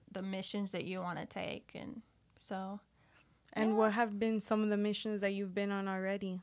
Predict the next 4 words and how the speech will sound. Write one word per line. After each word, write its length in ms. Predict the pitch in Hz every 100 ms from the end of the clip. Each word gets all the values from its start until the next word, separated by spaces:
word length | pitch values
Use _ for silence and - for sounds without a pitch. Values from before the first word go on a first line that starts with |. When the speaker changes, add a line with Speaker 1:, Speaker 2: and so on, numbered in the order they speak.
| _ _ _ _ _ -
Speaker 1:
Literally 600 | 214 214 214 226 226 214
only 400 | - 214 208 202
hurricanes 640 | 233 208 208 - 196 190 -
here 380 | 214 190 175